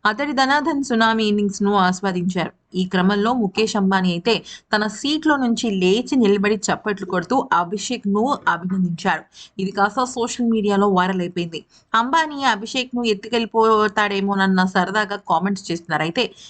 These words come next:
ఈ ప్ర-, ఆ, "అంబానీ ఈ ప్రదర్శనతో అంబానీని నిలబెట్టావు" అంటూ కొంతమంది కామెంట్లు చేస్తుంటే, ఇక మ్యాచ్ పూర్తయిపోయిన తర్వాత ఫస్ట్ మైదానంలోకి ముఖేష్ అంబానీ వచ్చి అభిషేక్ శర్మకు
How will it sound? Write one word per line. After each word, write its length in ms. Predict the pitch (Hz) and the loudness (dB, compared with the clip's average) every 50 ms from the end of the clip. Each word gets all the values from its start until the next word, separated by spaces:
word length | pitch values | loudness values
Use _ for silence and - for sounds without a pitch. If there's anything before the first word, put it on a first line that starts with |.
| - _ - | -18 _ -4
ఈ 80 | 208 220 | -4 -4
ప్ర-, 320 | 190 220 220 185 - 196 | 0 2 0 2 2 2
ఆ, 300 | 208 214 214 208 208 - | 2 4 4 2 2 2
"అంబానీ 560 | 196 196 214 233 262 269 277 285 285 277 262 - - _ 202 214 | 0 0 0 2 2 2 2 0 -4 -8 -8 -10 -8 _ -4 -2
ఈ 60 | 226 | -2
ప్రదర్శనతో 640 | 202 - 214 202 190 247 247 - 302 277 269 254 277 | -2 -2 -2 -2 -2 -2 -2 -2 -2 -2 2 2 4
అంబానీని 560 | 269 226 202 202 214 233 240 247 254 247 247 | 4 2 2 0 0 0 0 0 0 -2 -2
నిలబెట్టావు" 680 | 240 226 202 208 208 208 214 - - 214 208 208 214 208 | 0 0 0 0 0 -2 -4 -2 -2 -2 0 2 2 2
అంటూ 240 | 196 190 - 220 214 | 2 2 0 -2 -2
కొంతమంది 480 | - 202 190 185 185 185 190 190 208 | 0 -2 -2 -2 -2 0 0 0 2
కామెంట్లు 500 | 190 196 180 180 190 196 185 185 - - | 2 2 2 2 2 0 0 -2 -4 -6
చేస్తుంటే, 560 | 165 165 - - 170 - 226 220 190 - - - - - - - _ 226 | -6 -6 -8 -10 -8 -4 -2 -2 -2 -2 -6 -12 -20 -20 -20 -10 _ -2
ఇక 100 | 220 226 | 0 0
మ్యాచ్ 420 | 226 220 226 240 269 262 - - | 2 2 2 0 -2 -4 -6 -6
పూర్తయిపోయిన 600 | 277 269 - - 262 254 247 226 240 226 220 220 | -6 -6 -4 -2 -2 -2 0 0 0 0 0 0
తర్వాత 640 | 196 - 202 202 208 208 208 247 240 202 208 220 214 - 220 | -2 -2 -2 -2 -2 -2 0 2 2 2 2 0 -2 -4 -4
ఫస్ట్ 260 | 214 - - - 247 | -4 -4 -6 -4 -2
మైదానంలోకి 840 | 240 214 208 208 220 226 220 214 208 208 202 196 196 - 254 233 220 | 0 0 0 0 0 0 0 0 2 2 0 0 -2 -2 -2 0 0
ముఖేష్ 380 | 214 208 208 - 220 220 220 226 | 0 -2 -2 -2 -2 -2 0 0
అంబానీ 340 | 202 190 196 202 185 185 | 0 0 2 2 2 0
వచ్చి 400 | 180 170 170 - - 254 254 185 | 0 -2 -4 -6 -4 -4 -2 -2
అభిషేక్ 420 | - 160 160 180 185 - 202 190 - | -2 -2 -4 -4 -8 -10 -10 -10 -8
శర్మకు 600 | - 196 180 180 165 170 - - 226 180 - | -6 -6 -6 -4 -8 -8 -2 0 0 0 0